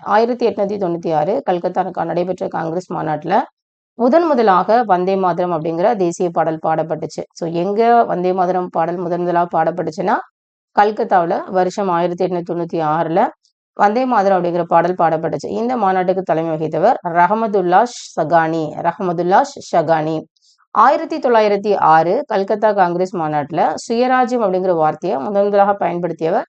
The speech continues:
தாதாபாய் நவ்ரோஜி. ஆயிரத்தி தொள்ளாயிரத்தி ஆறு காங்கிரஸ் மாநாடு சுயராஜ்யம் அப்படிங்கிற வார்த்தையை கம்-, அ,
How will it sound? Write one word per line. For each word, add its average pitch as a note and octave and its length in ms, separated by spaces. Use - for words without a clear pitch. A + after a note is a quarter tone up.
தாதாபாய் E3+ 480
நவ்ரோஜி. D3+ 400
ஆயிரத்தி E3 460
தொள்ளாயிரத்தி F3 40
ஆறு E3+ 400
காங்கிரஸ் A3+ 460
மாநாடு F3 500
சுயராஜ்யம் C4 720
அப்படிங்கிற F3 380
வார்த்தையை D#3+ 440
கம்-, E3+ 440
அ, E3+ 140